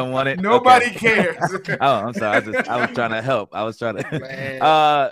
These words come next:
Speaker 1: but in all seriousness, this, this, this is great conversation, because in all honesty, we're trying to, we're trying to understand. We are trying to understand. I think, I think one thing that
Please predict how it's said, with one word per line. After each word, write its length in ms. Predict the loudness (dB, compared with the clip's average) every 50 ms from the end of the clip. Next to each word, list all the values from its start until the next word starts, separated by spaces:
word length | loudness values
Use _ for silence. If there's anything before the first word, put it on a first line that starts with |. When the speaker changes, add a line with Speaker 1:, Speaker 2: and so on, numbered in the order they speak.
| -6 _ 0
Speaker 1:
but 240 | 4 4 4 4
in 120 | 2 0 0
all 180 | 0 0 0
seriousness, 880 | -2 -4 -6 -4 -2 0 0 -2 -2 -6 -8 -10 -10 -10 -12 -16 -20 _ _ _
this, 260 | -12 -8 -6 -6 -6 -8 -10 -10
this, 220 | -10 -10 -10 -12 -12
this 180 | -10 -10 -10 -10
is 140 | -14 -14 -10
great 300 | -6 -4 -4 -4 -4 -4
conversation, 500 | -6 -8 -6 -6 -8 -8 -10 -10 -10 -12
because 360 | -12 -6 -4 -4 -6 -6 -8 _ -6
in 120 | -6 -4 -2
all 200 | -2 -2 -2 -2 -2
honesty, 300 | -4 -4 -4 -4 -8 -12
we're 160 | -8 -8 -8 -8
trying 300 | -8 -8 -6 -6 -6 -6
to, 300 | -6 -6 -6 -6 -6 -8 -12 _ _ _ _ _ _ _ _ _ _ _ -20 -20 -20 _ _
we're 120 | -6 -6
trying 280 | -4 -2 -2 0 0 0
to 80 | 0
understand. 600 | -2 -4 -6 -8 -6 -6 -6 -6 -6 -8 -12 -16 _ _ _ _ _ -8
We 140 | -6 -2 0
are 160 | 0 0 -2
trying 220 | -2 -4 -6 -4 -4
to 60 | -6
understand. 520 | -8 -8 -8 -8 -8 -8 -8 -8 -10 -10
I 160 | -10 -8 -8
think, 240 | -8 -8 -8 -10 -10 _ -10
I 60 | -10
think 260 | -10 -8 -10 -10 -10 -12
one 340 | -14 -12 -8 -6 -6 -6 -6
thing 240 | -6 -8 -8 -8 -6
that 200 | -4 -4 -4 -4